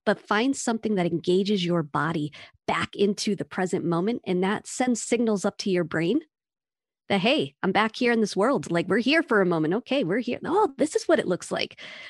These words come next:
Because ultimately, we wanna have people understand that it's safe, like how you were saying, that it's safe to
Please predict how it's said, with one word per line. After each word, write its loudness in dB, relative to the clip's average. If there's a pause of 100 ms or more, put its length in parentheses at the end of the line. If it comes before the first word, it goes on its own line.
(100)
Because -2
ultimately, 0 (260)
we 4
wanna 2 (600)
have 2
people 2
understand 0 (380)
that 4
it's 0
safe, -2
like 2
how 2
you 4
were 4
saying, 0
that 0
it's -2
safe -4 (500)
to 2